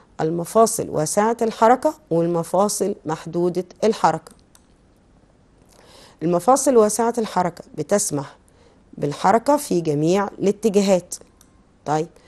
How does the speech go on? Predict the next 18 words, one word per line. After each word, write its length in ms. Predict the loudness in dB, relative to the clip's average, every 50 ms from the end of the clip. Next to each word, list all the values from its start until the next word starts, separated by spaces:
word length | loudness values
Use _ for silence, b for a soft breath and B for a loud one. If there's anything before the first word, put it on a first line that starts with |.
| b b b b
المفاصل 580 | -4 -4 -2 0 2 2 2 4 4 2 2 2
محدودة 400 | 0 -2 -2 -4 -4 -4 -4 -4 -4
الحركة 540 | -6 -4 0 2 2 2 2 0 -4 -8 -8 -12 _ -6
تتحرك 640 | -6 -6 -6 -4 0 0 0 2 2 0 -2 -2
في 120 | -4 -6 -6
اتجاه 520 | -6 -6 -6 -6 -2 2 2 2 2 0 -4 -6 -2
واحد 420 | 0 2 2 0 -2 -4 -10 -10 -10
فقط. 340 | -10 -12 -12 -12 -12 -18 -20 -20 -20 -20 b b b b b b b b b b
يبقى 240 | -10 -8 -6 -4 0
ده 100 | 0 0
الفرق 380 | 0 -2 -2 -4 -4 -4 -6 -10 -10
ما 160 | -8 -8 -6
بين 380 | -4 -2 2 2 4 2 2 0 -2
المفاصل 640 | -4 -2 -2 -4 -4 -2 -2 -2 -2 -2 -6 -6 -6
واسعة 460 | -4 -6 -6 -4 -2 -2 -2 -2 -4 -8
الحركة 520 | -10 -4 0 2 2 2 2 2 -2 -2 b b b b b b b b b b b -4
والمفاصل 720 | -4 -2 -2 -2 -4 -2 2 2 2 2 2 0 0 0
محدودة 540 | 0 -2 -4 -6 -4 -2 -2 0 -2 -2